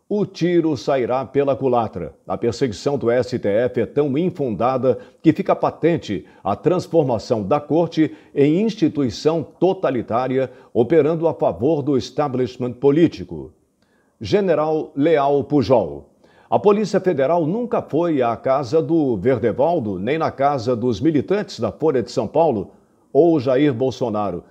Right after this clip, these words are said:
deixa ele ser ingênuo e manda botar os fuzis em cima dos ministros do S T F, ou ele será derrubado e preso no futuro.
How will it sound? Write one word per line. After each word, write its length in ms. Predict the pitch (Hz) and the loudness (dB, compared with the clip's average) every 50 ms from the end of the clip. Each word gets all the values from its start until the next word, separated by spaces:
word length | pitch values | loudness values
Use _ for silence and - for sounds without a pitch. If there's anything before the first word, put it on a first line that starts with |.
| _ _ | _ _
deixa 400 | 101 92 135 160 160 139 - - | 2 2 4 4 4 2 0 0
ele 140 | 131 107 104 | 0 0 -2
ser 220 | - - 110 110 | 0 0 0 0
ingênuo 580 | 147 180 156 107 147 180 196 208 214 208 185 - - - _ | 2 0 0 2 0 0 0 0 -2 -2 -2 -4 -10 -16 _
e 120 | - 123 123 | 0 0 2
manda 380 | 120 143 160 147 123 120 110 | 4 2 2 2 2 0 0
botar 560 | 95 85 87 131 123 - - - 147 143 143 | -2 0 2 2 2 2 2 0 0 2 0
os 140 | 123 113 113 | -2 -4 -4
fuzis 560 | - 135 127 98 85 127 151 143 110 - - - _ _ _ | -4 -4 -4 -2 0 0 0 0 0 -4 -10 -18 _ _ _
em 200 | 117 113 110 104 | -4 -2 -2 -2
cima 440 | 101 - - 165 208 226 196 143 113 | -4 -6 -4 -4 -2 2 2 2 2
dos 160 | 98 113 95 | 2 -2 -2
ministros 640 | 92 110 98 110 147 170 156 - - 107 101 90 | -2 -4 -2 0 0 0 0 0 -4 -4 -4 -4
do 120 | - 104 95 | -2 -2 -2
S 280 | 101 110 110 - 131 | -2 -2 -4 -6 -10
T 100 | - - | -6 -2
F, 460 | 165 135 135 156 160 - 170 165 147 - - _ _ _ _ | 0 2 2 2 2 2 0 0 0 -2 -10 _ _ _ _
ou 220 | - 202 214 185 214 | 2 2 4 4 0
ele 160 | 208 190 180 | 0 -2 -4
será 280 | - - 196 185 180 | -2 -2 -2 0 -2
derrubado 880 | 170 107 - 190 226 208 175 226 202 131 123 113 127 131 117 135 147 143 - _ _ - | -4 0 2 2 2 2 0 -2 0 0 0 0 -2 -2 -4 -4 -6 -6 -10 _ _ -2
e 120 | 160 170 | 0 0
preso 600 | - - - 131 120 131 135 131 110 123 165 175 | 0 0 2 4 4 4 4 2 0 0 0 2
no 140 | 160 131 120 | 2 0 0
futuro. 600 | - 123 110 - 170 190 143 98 80 71 69 | 0 -2 0 4 4 4 4 2 0 -6 -12